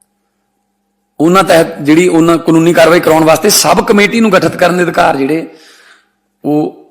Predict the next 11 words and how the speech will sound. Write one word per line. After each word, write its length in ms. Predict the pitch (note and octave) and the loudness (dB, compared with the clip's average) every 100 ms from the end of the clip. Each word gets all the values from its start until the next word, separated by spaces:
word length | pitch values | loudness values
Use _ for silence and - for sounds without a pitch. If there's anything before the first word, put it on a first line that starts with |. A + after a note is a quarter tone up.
| _ _ | _ _
ਜਥੇਦਾਰ 320 | B2 C3 C3 B2+ | -8 -4 -2 -2
ਸਾਹਿਬ, 300 | C#3 B2 B2+ | -2 -4 -6
ਸ਼੍ਰੋਮਣੀ 340 | - E3 E3+ | -2 0 2
ਗੁਰਦੁਆਰਾ 280 | D#3+ D3+ D3+ | 0 0 0
ਪ੍ਰਬੰਧਕ 300 | D#3 D#3 D#3 | 0 0 0
ਕਮੇਟੀ 160 | D3+ | -2
ਦੇ 60 | D3+ | -2
ਪ੍ਰਧਾਨ 340 | D3+ D#3 D3+ | -2 -2 -2
ਨੂੰ 80 | A#2 | -4
ਦਿੱਤੇ 260 | G2+ - | -8 -14
ਗਏ। 100 | G2+ | -20